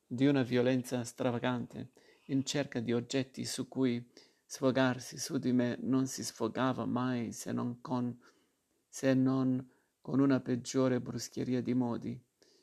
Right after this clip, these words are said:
Evidentemente egli mi considerava un personaggio troppo piccolo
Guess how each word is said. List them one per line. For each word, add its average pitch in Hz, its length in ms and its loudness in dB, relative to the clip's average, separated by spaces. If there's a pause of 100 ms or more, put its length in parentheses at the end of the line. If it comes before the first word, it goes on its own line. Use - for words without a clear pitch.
(140)
Evidentemente 131 760 4
egli 127 280 4
mi 123 100 2
considerava 123 640 0
un 123 160 -2
personaggio 123 600 -4
troppo - 380 -6
piccolo 120 540 -4